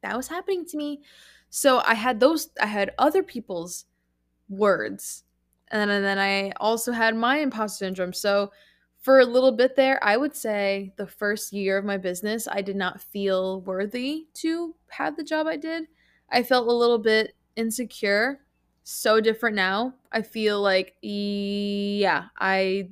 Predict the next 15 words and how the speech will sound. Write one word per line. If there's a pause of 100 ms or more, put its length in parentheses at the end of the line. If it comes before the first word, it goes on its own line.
(100)
am
more
than
capable,
if
not
very,
very
capable (800)
of
doing
my
damn
job. (1600)
Again,